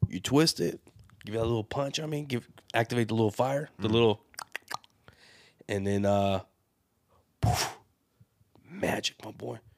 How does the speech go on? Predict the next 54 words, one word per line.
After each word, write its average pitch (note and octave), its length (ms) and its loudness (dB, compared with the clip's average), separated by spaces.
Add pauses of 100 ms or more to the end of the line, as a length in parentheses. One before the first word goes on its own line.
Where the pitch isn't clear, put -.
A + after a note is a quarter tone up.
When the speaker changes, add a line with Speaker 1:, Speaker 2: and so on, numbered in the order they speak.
Speaker 1:
You G#2+ 100 -2
know A#2 60 4
what A#2+ 80 4
else A#2+ 120 2
is A#2 160 -2
magic? C3 380 0 (500)
Hold A2 140 2
on, G#2+ 100 2
Rick. G#2+ 160 0
Let G#2+ 80 0
me A#2+ 80 2
light A#2+ 140 2
up A2 100 -4
this - 140 -2
firework. A2+ 440 0 (160)
This B2+ 140 -2
fucking D3 380 6
podcast, D3 580 6
guys, C3+ 280 4
this B2 100 -2
has B2+ 180 0
been C#3 180 4
Don't C#3+ 260 4
Drop D#3 200 4
the - 80 -4
Soap. D3 340 4 (680)
Speaker 2:
And, F#2+ 320 -4
uh, F#2+ 220 -2 (140)
remember D3+ 260 2
to - 80 -6
follow G3+ 340 4
us F#3+ 180 0
on, D3+ 240 2
uh, C3+ 180 6
all D3 140 4
social E3+ 300 0
medias, E3+ 640 -2 (160)
um, G2+ 320 0
Instagram, C#3+ 480 -2
Facebook, C#3 440 -2
Twitter. C3+ 300 0
I A#2+ 60 2
know D#3+ 120 2
we, D3+ 100 4
we C#3 80 2
don't C#3 140 0
really A#2+ 180 0
post B2 360 0
too C3+ 80 -2
much C3 240 -2
on G#2 180 -4 (160)
Facebook B2 420 0
and F#2 220 -4 (180)
Twitter, C#3 320 0